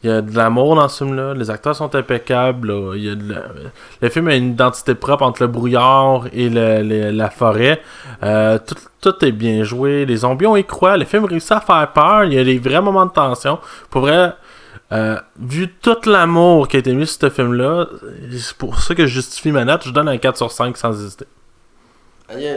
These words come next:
Speaker 2: aïe, quatre sur cinq.
Speaker 1: Ouais, à cause de tout l'amour qu'il y en a, là, c'était
Speaker 2: Écoute,
Speaker 1: cool.
Speaker 2: tu me surprends grandement. Euh, moi, j'ai, je visais plus un trois point cinq sur cinq. Euh, c'est un excellent film québécois, vraiment très bon, dans les meilleurs films qué-, québécois que j'ai vus.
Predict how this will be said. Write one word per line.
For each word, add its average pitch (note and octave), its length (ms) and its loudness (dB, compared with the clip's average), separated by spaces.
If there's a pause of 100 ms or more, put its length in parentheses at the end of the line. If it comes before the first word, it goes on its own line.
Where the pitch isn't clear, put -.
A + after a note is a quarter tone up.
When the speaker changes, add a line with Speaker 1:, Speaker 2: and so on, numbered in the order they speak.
(120)
Speaker 2:
aïe, - 120 -14
quatre D3 160 -14
sur - 140 -10
cinq. C3+ 260 -8 (260)
Speaker 1:
Ouais, C3+ 160 2
à C3 140 0
cause C#3+ 220 0
de B2+ 80 -2
tout - 260 -12
l'amour A#2+ 240 -2
qu'il A2+ 100 -6
y A2 40 -4
en G#2 60 -4
a, G2 80 -6
là, - 140 -12 (100)
c'était - 160 -18
Speaker 2:
Écoute, C#3+ 160 -14
Speaker 1:
cool. C#3+ 120 -16
Speaker 2:
tu C3 60 -20
me B2+ 80 -20
surprends C#3+ 340 -10
grandement. D#3+ 480 -2 (480)
Euh, C3+ 220 -4
moi, F#3 140 -6
j'ai, D#3+ 240 -8
je D#3 80 -14
visais D3+ 280 -6
plus F#3+ 200 -10
un C#3 140 -6
trois E3 260 -4
point D#3 180 -2
cinq D#3+ 420 -6 (100)
sur C3+ 200 -14
cinq. D3 360 -8 (460)
Euh, - 80 -12
c'est B2 140 -12
un C#3 140 -10
excellent E3 360 -4
film F3 140 -10
québécois, C#3+ 460 -10
vraiment C3+ 360 -6
très C#3 200 -8
bon, D3 120 -6
dans D#3 80 -6
les C3+ 100 -6
meilleurs B2+ 180 -6
films D#3 160 -14
qué-, D#3 100 -14 (180)
québécois C3 300 -12
que D3 60 -12
j'ai B2+ 180 -14
vus. C3+ 260 -16